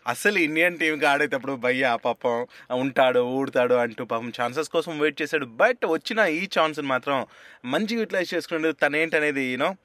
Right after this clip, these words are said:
అదరగొట్టే ప్రదర్శనతో అలా నాకు సత్తా ఉంది అని నిరూపించాడు. నిన్న త్రీ వికెట్స్ తీశాడు, ఫోర్ ఓవర్స్ వేసి ఎయిటీన్ రన్స్ ఇచ్చి,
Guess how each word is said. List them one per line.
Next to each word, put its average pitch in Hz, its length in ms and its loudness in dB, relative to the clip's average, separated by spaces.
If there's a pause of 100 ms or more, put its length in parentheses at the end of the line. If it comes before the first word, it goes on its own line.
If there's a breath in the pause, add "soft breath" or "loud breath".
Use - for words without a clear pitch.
(320)
అదరగొట్టే 135 640 2
ప్రదర్శనతో 123 920 -4 (240 loud breath)
అలా 113 200 2
నాకు 113 460 -4
సత్తా 117 400 0
ఉంది 113 240 -2
అని 113 140 -4
నిరూపించాడు. 113 540 -4
నిన్న 120 240 -4
త్రీ 135 260 -4
వికెట్స్ 143 340 -4
తీశాడు, 143 300 -4
ఫోర్ 139 300 -8
ఓవర్స్ 151 300 -2
వేసి 147 200 -4
ఎయిటీన్ 131 280 -4
రన్స్ 143 220 -4
ఇచ్చి, 165 260 -6